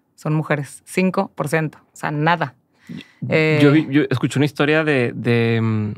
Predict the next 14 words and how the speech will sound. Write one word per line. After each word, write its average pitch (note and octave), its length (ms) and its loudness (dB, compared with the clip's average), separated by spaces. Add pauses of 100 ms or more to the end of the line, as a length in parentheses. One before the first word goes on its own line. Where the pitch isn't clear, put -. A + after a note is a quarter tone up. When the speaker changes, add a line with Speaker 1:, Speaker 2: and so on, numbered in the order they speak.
(180)
Speaker 2:
la A#2+ 140 -2
cuenta B2 180 0
Malcolm C#3+ 280 0
Gladwell B2+ 280 0
en B2+ 80 2
uno B2 160 2
de A#2+ 40 -4
sus A#2+ 120 -8
podcasts A#2+ 480 -4 (680)
donde, A#2 400 2
donde A#2 220 0
justo C3+ 360 0
habla C3+ 180 2
de, C3 280 0